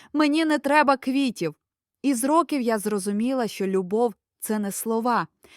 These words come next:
це тиша, в якій тебе не знецінюють,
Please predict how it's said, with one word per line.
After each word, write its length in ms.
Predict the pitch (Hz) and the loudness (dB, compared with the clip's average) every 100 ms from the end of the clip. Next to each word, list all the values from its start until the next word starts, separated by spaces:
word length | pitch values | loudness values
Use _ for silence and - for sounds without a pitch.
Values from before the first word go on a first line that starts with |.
| - | -16
це 200 | - 277 | 0 0
тиша, 500 | 262 269 302 320 254 | 0 0 0 0 -2
в 40 | 220 | 0
якій 320 | 196 214 233 | -2 -2 -2
тебе 320 | 220 214 226 | -2 -2 0
не 140 | 214 | -2
знецінюють, 880 | 196 220 220 - 254 220 185 160 - | -2 -2 -2 -2 0 0 0 -4 -6